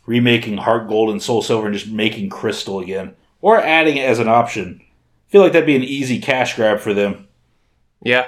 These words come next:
Speaker 2: I'll,
Speaker 1: They would've
Speaker 2: I'll
Speaker 1: gotten my cash, that's for fucking sure.
Speaker 2: Well, I tell you what, though. I mean, for Game Freak to make more money, if they make Heart Gold, Soul Silver instead of making a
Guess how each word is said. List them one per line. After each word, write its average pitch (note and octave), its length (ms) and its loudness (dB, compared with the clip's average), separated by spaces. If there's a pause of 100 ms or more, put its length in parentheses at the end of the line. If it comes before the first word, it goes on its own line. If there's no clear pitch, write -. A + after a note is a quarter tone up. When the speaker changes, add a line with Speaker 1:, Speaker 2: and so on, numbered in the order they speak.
(120)
Speaker 2:
I'll, C3 160 4
Speaker 1:
They C#3 80 6
would've D#3+ 160 4
Speaker 2:
I'll F3+ 140 6
Speaker 1:
gotten C#3 120 -4
my D#3+ 220 6
cash, C#3 420 0
that's E3+ 220 4
for F3 100 -2
fucking A#2 340 -2
sure. B2+ 380 -6
Speaker 2:
Well, B2+ 320 2
I C3 100 4
tell D3 300 4
you B2 120 2
what, A#2 300 2
though. A2 340 -4 (180)
I A#2 120 0
mean, A2+ 420 -4 (260)
for B2+ 720 2
Game B2+ 260 -6
Freak A#2 420 -4
to A#2 100 -6
make A2 200 -4
more A2 180 -2
money, G#2+ 400 -4
if A#2 140 -14
they A#2+ 140 4
make B2+ 380 0 (360)
Heart A#2 300 -2
Gold, A#2 200 4
Soul G#2+ 200 -2
Silver A2+ 420 2
instead G#2+ 300 -4
of G2+ 160 -4
making G#2 320 -8
a G2+ 340 -10